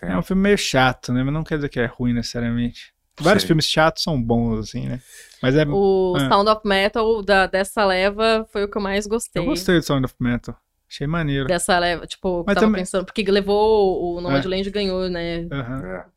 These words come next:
Speaker 3: o Oscar, mas nessa, de todos esses filmes da, dessa leva foi o que eu mais gostei.
Speaker 1: E vamos
Speaker 2: Hum.
Speaker 1: ser honestos também, esses filmes da Marvel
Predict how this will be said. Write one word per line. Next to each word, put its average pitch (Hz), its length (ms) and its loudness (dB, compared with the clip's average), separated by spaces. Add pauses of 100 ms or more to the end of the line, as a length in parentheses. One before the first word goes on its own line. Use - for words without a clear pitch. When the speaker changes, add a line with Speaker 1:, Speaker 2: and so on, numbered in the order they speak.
(140)
Speaker 3:
o 160 140 -10
Oscar, 170 420 -8
mas 170 220 -8
nessa, 185 340 -4
de - 100 -10
todos 202 260 0
esses 208 280 -4
filmes 196 300 0
da, 185 320 0
dessa 175 260 -10
leva 170 240 -6
foi - 180 -8
o 170 60 -6
que - 80 -14
eu 180 60 -8
mais 165 180 -8
gostei. 175 420 -16 (720)
Speaker 1:
E 135 40 -8
vamos 135 220 -4
Speaker 2:
Hum. - 40 -4
Speaker 1:
ser 170 60 0
honestos 120 380 0
também, 104 200 -4
esses - 120 -4
filmes 139 300 -6
da 113 100 2
Marvel 104 720 0